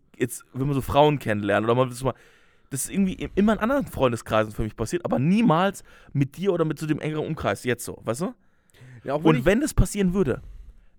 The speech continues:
Speaker 1: dann würden wir uns einfach innerhalb der ersten fünf Minuten disqualifizieren, weil du das einfach so <laughs> sagst, weißt du, so, <laughs> stopp. Selbst wenn es passieren würde,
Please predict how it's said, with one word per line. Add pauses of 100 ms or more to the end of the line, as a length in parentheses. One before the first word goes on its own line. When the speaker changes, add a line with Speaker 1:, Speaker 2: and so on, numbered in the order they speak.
Speaker 1:
dann
würden
wir
uns
einfach
innerhalb
der
ersten
fünf
Minuten
disqualifizieren,
weil (300)
du
das
einfach
so
<laughs>
sagst,
weißt
du,
so, (200)
<laughs>
stopp. (800)
Selbst
wenn
es
passieren
würde,